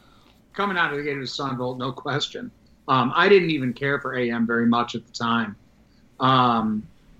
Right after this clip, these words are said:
and Traces is an amazing record.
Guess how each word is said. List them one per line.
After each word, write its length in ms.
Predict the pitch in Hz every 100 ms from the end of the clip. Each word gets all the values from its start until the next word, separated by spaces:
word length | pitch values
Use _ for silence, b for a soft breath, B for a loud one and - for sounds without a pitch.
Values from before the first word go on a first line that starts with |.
| -
and 580 | - 139 131 123 120 117 - - - -
Traces 680 | - 175 170 139 117 - - - - - - - - - - - _ -
is 140 | 139 123
an 80 |
amazing 600 | 127 120 123 127 143 120 107
record. 360 | 98 - -